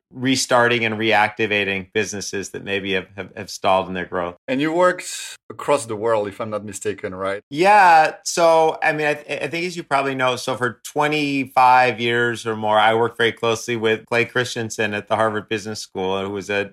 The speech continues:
Speaker 1: dear friend and, and a mentor I miss daily. And, and that led to doing a lot of work consulting, researching, speaking all over the world.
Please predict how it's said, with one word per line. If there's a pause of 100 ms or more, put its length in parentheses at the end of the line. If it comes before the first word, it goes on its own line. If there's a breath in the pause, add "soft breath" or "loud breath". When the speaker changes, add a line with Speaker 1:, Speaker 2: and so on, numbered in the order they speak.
(120)
Speaker 1:
dear
friend
and,
and
a
mentor
I
miss
daily.
And, (100)
and
that
led
to (640)
doing
a
lot
of
work (240)
consulting,
researching,
speaking
all
over
the
world.